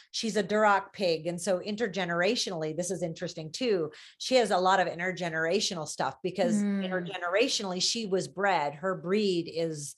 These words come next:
Speaker 1: you know, is a breed to eat. And
Speaker 2: Ah.
Speaker 1: so, you know, so she's probably inherited that fear. And that's not a woo-woo thing. That's plenty of, there's plenty of science about single generation epigenetic change in fear and trauma responses.
Speaker 2: Mm-hmm.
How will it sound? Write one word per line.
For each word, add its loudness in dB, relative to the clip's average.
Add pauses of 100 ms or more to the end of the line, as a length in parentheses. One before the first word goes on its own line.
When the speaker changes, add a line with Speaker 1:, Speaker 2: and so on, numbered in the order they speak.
(320)
Speaker 1:
you -6
know, -2
is 0
a 2
breed -2
to -4
eat. -8 (500)
And -2
Speaker 2:
Ah. -6
Speaker 1:
so, 4
you -4
know, 2
so 0
she's -4
probably 2
inherited -2
that -2
fear. -4
And -2
that's -2
not 4
a 6
woo-woo 0
thing. -6
That's -4
plenty -2
of, 0
there's -4
plenty -4
of -4
science -2
about 0 (280)
single 0
generation 0
epigenetic -4
change -4
in -6
fear -4
and -8
trauma -2
responses. -8
Speaker 2:
Mm-hmm. -4